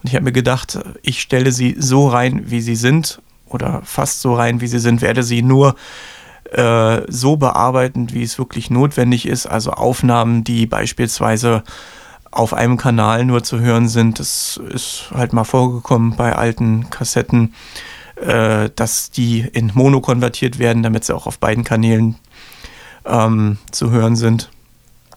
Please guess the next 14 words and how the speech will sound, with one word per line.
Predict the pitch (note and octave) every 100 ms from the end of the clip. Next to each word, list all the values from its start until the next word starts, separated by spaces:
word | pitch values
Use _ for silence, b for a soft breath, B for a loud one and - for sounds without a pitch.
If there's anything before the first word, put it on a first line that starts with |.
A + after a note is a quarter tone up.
| _ - -
Und | - A#2+ G#2+ - -
ansonsten | A#2 A#2+ A#2+ A#2 - A#2+ A2+
mache | A2+ A2 -
ich | B2
nichts | C3 - -
mehr | A#2
an | A2+ A2
diesen | - A2+
Aufnahmen. | A2 G#2 A2+ A2+ G#2+ B B B -
Diese | G#3+ G#3
Aufnahmen | F#3+ G3 F#3+ F#3 D3+
wird's | E3+ -
dann | - D3+
aber | B2+ C#3 D3 C#3+